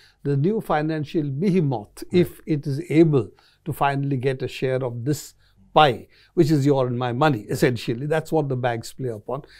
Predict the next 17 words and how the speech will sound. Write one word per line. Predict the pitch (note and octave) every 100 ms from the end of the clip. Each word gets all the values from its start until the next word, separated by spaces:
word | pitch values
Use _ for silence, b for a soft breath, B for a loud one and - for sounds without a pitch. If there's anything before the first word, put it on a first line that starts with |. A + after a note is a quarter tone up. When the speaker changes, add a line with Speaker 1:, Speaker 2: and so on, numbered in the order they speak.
| B
Speaker 1:
It's | -
not | B3+ B2+
their | B2
money, | G#2+ G2+ A2+
it's | -
really | C3+ C3+ B2+
other | A2 A2+
people's | G#2+ A2 G2+ -
money. | G#2 G2+ B B B B
So | -
that's | G#3+ B3+ B3 -
one | E3+ C3+ B2
part | A2+ G#2+
of | A#2
it. | -
When | G3+
you | C#4+ A#3+